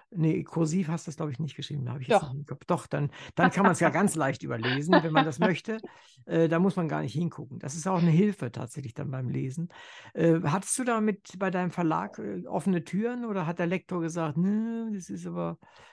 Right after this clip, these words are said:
Speaker 1: ein bisschen viel"?
Speaker 2: Also ich muss ganz ehrlich sagen, die haben mir komplett freie Hand gelassen, mein
Speaker 1: Aha.
Speaker 2: Verlag. Ähm, ich hab sehr, sehr viel von meinen Lektorinnen gelernt. Äh, da bin ich auch unendlich dankbar für.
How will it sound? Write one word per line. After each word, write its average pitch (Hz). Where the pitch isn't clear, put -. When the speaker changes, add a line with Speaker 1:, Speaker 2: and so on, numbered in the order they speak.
Speaker 1:
ein 165
bisschen 165
viel"? 220
Speaker 2:
Also 208
ich -
muss 240
ganz 269
ehrlich 254
sagen, 233
die 220
haben 214
mir 220
komplett 269
freie 202
Hand 190
gelassen, 247
mein 240
Speaker 1:
Aha. 101
Speaker 2:
Verlag. 254
Ähm, 240
ich -
hab 226
sehr, 226
sehr 226
viel 220
von 208
meinen 190
Lektorinnen 185
gelernt. 185
Äh, -
da 202
bin 214
ich 208
auch -
unendlich 202
dankbar 208
für. 285